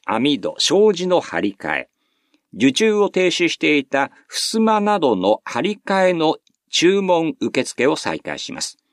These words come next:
料金など、詳細はお問い合わせください。お申し込みは電話でお願いします。お申し込みお問い合わせ先は、シルバー人材センター、電話三七七の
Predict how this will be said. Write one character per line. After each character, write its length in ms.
料 220
金 240
な 120
ど、 260
詳 240
細 260
は 160
お 60
問 240
い 60
合 40
わ 60
せ 140
く 100
だ 100
さ 260
い。 120
お 100
申 160
し 60
込 120
み 120
は 260
電 360
話 140
で 100
お 60
願 260
い 40
し 160
ま 120
す。 320
お 100
申 200
し 60
込 140
み 140
お 120
問 220
い 60
合 80
わ 60
せ 140
先 320
は、 180
シ 200
ル 140
バ 300
ー 40
人 200
材 180
セ 140
ン 80
タ 360
ー、 40
電 220
話 220
三 460
七 320
七 320
の 240